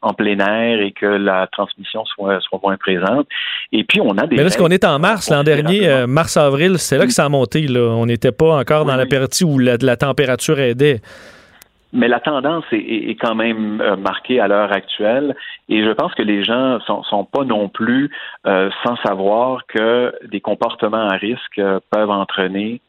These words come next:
Speaker 1: euh, justement tout ce qu'on veut éviter, c'est une recrudescence de la, la prop-, de, de la propagation de la maladie. Donc, je pense qu'il faut, il faut renouveler la confiance envers les gens,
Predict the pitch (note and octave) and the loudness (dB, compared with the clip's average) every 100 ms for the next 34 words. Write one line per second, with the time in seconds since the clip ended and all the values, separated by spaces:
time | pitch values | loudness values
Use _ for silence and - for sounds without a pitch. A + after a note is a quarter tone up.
0 | - F#2+ F#2+ F#2+ G2+ - - G#2 G#2 A#2 | -2 0 0 0 -2 -4 -4 -2 -2 -2
1 | - - G#2+ G2+ G2+ F#2 F#2+ B2 C3+ G2+ | -6 -2 -2 0 0 -2 -2 -4 -2 -4
2 | G2+ G2 - G2+ G2 - A2 G#2+ G2 F#2+ | -2 -2 -2 -2 -2 -2 -2 -2 0 0
3 | F#2+ F#2+ G2+ - G2 - - G2+ F#2+ F#2 | 0 0 -4 -2 -6 -6 -6 -2 -2 -2
4 | G2 F#2+ F#2 - - G2 F#2+ F#2 - G#2+ | 0 0 -2 -6 -6 -2 -2 -2 -4 -2
5 | G#2 G2 F#2+ F#2+ F#2+ A2 F3+ - - - | 0 0 2 0 0 -2 -6 -6 -10 -4
6 | C3+ - - - F3+ - - D#4 D#4 - | -4 -4 -4 -2 -4 -6 -4 -2 -2 -2
7 | D3+ A2+ E3 D#3 C3+ A#2 D#3 A2 G#2+ G2 | -2 0 -2 -2 -2 0 0 0 -4 -6
8 | A2+ A#2+ G#2+ G2 G2 G2+ F#2+ F#2+ | -4 -4 -2 0 0 0 0 0